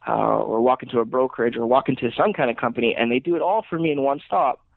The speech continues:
Oh, man, wouldn't that be great? Right? Um, instead of, "Oh, you need insurance, you should go talk to this guy. Oh, you need a lawyer, go talk to this guy.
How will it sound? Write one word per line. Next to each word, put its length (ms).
Oh, 140
man, 360
wouldn't 180
that 80
be 80
great? 320
Right? 240
Um, 260
instead 280
of, 180
"Oh, 120
you 140
need 120
insurance, 380
you 80
should 120
go 80
talk 220
to 60
this 140
guy. 220
Oh, 100
you 100
need 120
a 60
lawyer, 220
go 120
talk 200
to 60
this 140
guy. 380